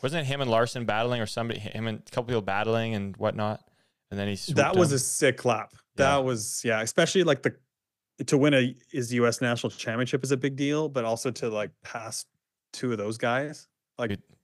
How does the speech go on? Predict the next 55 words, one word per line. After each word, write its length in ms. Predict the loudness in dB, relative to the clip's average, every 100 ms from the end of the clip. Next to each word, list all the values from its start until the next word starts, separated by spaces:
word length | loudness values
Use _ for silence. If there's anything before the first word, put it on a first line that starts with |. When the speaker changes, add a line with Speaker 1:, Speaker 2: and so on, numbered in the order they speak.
| _
Speaker 2:
that 160 | -4 -2
are 60 |
riding 260 | -2 -2 -4
at 100 | -6
that 200 | -8 -6
level, 320 | -4 -2 0
that's 240 | -2 -4
pretty 480 | -8 -6 -2 0 -2 -8 -16
amazing. 420 | -10 -10 -10 -14 _ _ _ _ _
Speaker 1:
Yeah, 120 | -4
to 80 | -2
win 200 | 0 0
a 80 | -2
championship, 540 | -4 -4 -4 -4 -2
having 180 | -2 -2
to 60 | -2
pass 340 | -2 -4 -4
him 40 | -6
like 120 | -6
he 80 | -6
did 260 | -4 -4 -4
is 140 | -8
nuts. 480 | -10 -10 -12 -16 -20 _ _ _ _ _ _ _ -12
Speaker 2:
Mm-hmm. 280 | -8 -8 -10 -4
Speaker 1:
I'm 160 | -2 0
doing, 240 | 0 0
no, 280 | -2 0 0
that's 240 | -2 -4
a 40 | -4
good 140 | -4
one. 120 | -2
But 80 | -2
I'm 140 | -4 -4
taking 340 | -4 -4 -4
this 180 | -6 -6
one. 140 | -6
Yeah, 140 | -2 -2
I'm, 80 | -2
I'm 140 | -2 2
watching 300 | 2 0 -6
it 40 |
right 120 | -4
now. 100 | -4
I'm 100 | -4
taking 440 | -4 -8 -6 -10 -12 _
Romain 460 | -6 -4 -6 -8 -12 -8
Papendal. 400 | -8 -8 -10 -8
I 120 | -6
don't 120 | -6
know 80 | -8
why. 300 | -10 -10 -12
Just, 220 | -8 -6
like, 140 | -4 -6 -10 -16 -4
Papendal's 480 | -2 0 0 2
iconic. 680 | 0 -2 0 0 0 -4 -12